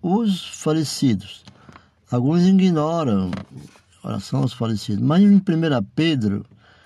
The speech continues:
três, capítulo três, dezoito e vinte, ele é bem, a ênfase bem clara.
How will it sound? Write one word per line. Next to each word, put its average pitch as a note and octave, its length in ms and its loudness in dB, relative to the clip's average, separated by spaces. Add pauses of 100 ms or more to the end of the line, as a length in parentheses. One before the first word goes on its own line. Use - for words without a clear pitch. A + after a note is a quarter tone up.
(880)
três, B2 680 -2 (420)
capítulo G#2+ 400 -4
três, A#2 500 0
dezoito A#2+ 680 -2
e - 20 2
vinte, B2+ 500 0
ele D3+ 280 -2
é F#3 40 0
bem, G3 320 2 (140)
a C#3 180 2
ênfase D3 480 2
bem F#3+ 340 2
clara. D3 560 0